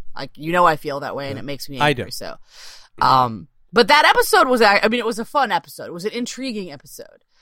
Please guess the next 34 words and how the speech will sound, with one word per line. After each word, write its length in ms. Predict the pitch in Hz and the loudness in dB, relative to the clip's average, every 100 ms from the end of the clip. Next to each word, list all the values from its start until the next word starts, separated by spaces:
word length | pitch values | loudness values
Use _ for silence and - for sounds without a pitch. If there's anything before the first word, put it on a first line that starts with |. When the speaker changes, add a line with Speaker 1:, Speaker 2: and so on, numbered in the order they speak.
| _ _ _ - | _ _ _ 2
Speaker 1:
Um, 400 | 190 165 156 - | 4 2 -2 -6
and, 220 | 190 185 | -4 -2
Speaker 2:
Uh, 20 | |
Speaker 1:
and 180 | 214 247 | -2 -2
Speaker 2:
it's 120 | 233 | 0
fine. 200 | 359 277 | 0 2
There, 200 | 247 254 - | 0 -2 -4
there, 200 | 196 220 | -2 -2
there's, 300 | 185 208 202 | 0 0 0
there, 240 | 180 180 | -2 -4
like, 200 | 180 165 165 | 0 -2 0
Speaker 1:
and, 120 | 247 | 2
Speaker 2:
I've, 100 | 175 | 4
Speaker 1:
and 100 | 269 | 4
Speaker 2:
I've 120 | 175 392 | 6 8
Speaker 1:
par-, 140 | 226 | 8
Speaker 2:
always 160 | - - | 6 6
Speaker 1:
and 60 | |
Speaker 2:
maintained 160 | 202 - | 6 6
Speaker 1:
partially, 360 | - - 339 | 6 4 2
Speaker 2:
that 100 | 277 | 2
Speaker 1:
I 60 | 240 | 2
think 300 | - 247 190 | 2 -4 -4
it 100 | 202 | -6
was 160 | 208 160 | -6 -8
because, 720 | 180 - 202 180 165 151 - - | -10 -6 -4 -2 -4 -10 -16 -4
um, 440 | 175 170 165 151 _ _ _ _ _ _ _ | 0 0 -4 -12 _ _ _ _ _ _ _
you, 440 | - - 202 233 202 | -20 -8 -2 0 -2
when 220 | 190 220 | -4 -4
it 140 | 185 | -4
starts, 560 | - - - 392 262 - | -6 -6 2 4 4 0
they're 180 | 226 214 | -4 -2
watching 500 | 185 190 - 202 170 | 2 2 2 -8 -12
these, 440 | 170 165 151 147 | -12 -12 -14 -18